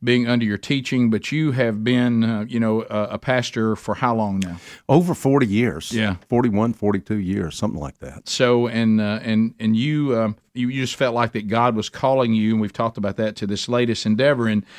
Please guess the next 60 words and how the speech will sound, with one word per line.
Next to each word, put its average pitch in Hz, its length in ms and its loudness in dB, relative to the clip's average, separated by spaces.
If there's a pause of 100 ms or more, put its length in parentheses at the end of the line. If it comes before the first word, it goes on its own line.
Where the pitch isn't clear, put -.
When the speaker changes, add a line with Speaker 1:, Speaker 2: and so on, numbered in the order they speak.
(160)
Speaker 1:
so - 180 0
listening 214 480 0
to, 156 180 -8
when, 156 300 -2
when 151 160 0
Bubba 220 200 4
and 202 100 2
I 165 60 2
are 143 100 2
doing 127 520 0
the 110 60 -2
big 120 280 0
show 120 200 0
during 110 280 2
the 98 80 0
week, 87 260 -8 (720)
you 131 80 0
know, 127 120 2
we're 160 200 2
in 160 100 0
one 151 120 2
of 143 80 -2
those 127 260 0
things 131 300 0
that 117 140 -4
Scripture 139 360 -2
talks 151 300 0
about. 98 380 -2
You 101 80 0
know, 101 60 -2
we're 120 160 2
in 143 260 0
the 143 80 0
world, 147 480 2
and 110 180 4
then 110 160 2
we're, 123 200 0 (120)
you 123 100 -4
know, 104 100 -2
trying 135 440 0
to 107 100 -2
stay 131 280 -2
under 123 120 2
the 113 140 0
authority 123 320 0
of 110 80 0
Christ 131 400 -2
and 107 60 -4
not 120 160 -2
become 120 480 -2
of 123 160 2
the 101 80 -4
world. 87 280 -8
And 117 120 0
it's, 160 120 -2
Speaker 2:
Right. 85 120 0
Speaker 1:
it's 147 180 -4
a, 117 220 2
it's 139 240 -8
a 101 160 -4